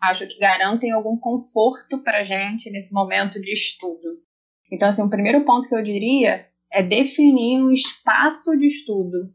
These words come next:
que eu considero fundamental. Porque a gente sabe bem que estudar, por exemplo, na cama, deitado, não vale muito numa normalidade. Imagina nesse momento, né?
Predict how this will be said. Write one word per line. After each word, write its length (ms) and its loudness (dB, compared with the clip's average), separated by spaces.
que 60 -10
eu 60 -8
considero 500 2
fundamental. 760 -2
Porque 180 -4
a 60 2
gente 300 2
sabe 520 0
bem 280 -4
que 120 -8
estudar, 680 0
por 100 -4
exemplo, 760 -4
na 140 -2
cama, 920 -2
deitado, 920 2
não 180 2
vale 320 4
muito 580 -2
numa 220 0
normalidade. 880 2
Imagina 460 -10
nesse 340 -4
momento, 560 -2
né? 180 -8